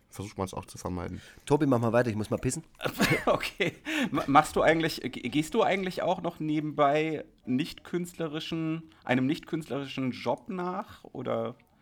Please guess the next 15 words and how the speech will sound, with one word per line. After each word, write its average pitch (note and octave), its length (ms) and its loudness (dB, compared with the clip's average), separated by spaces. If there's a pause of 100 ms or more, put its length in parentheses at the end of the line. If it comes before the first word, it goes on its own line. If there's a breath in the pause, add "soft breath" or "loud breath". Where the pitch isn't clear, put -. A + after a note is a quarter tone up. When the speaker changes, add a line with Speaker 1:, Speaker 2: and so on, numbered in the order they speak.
(1000 soft breath)
Speaker 3:
machst F2+ 260 2
du - 40 2
Speaker 1:
Ähm. E2 60 0
Speaker 3:
zwischendurch D3+ 440 0
mal C#3+ 140 -2
irgendwas C3 320 -2
nicht D3 220 -4
Künstlerisches, C#3 720 -4
um B2 160 -2
finanziell B2 520 -6
über - 160 -6
die A2 80 -6
Runden A2+ 300 -4
zu - 160 -14
kommen? E3 420 -6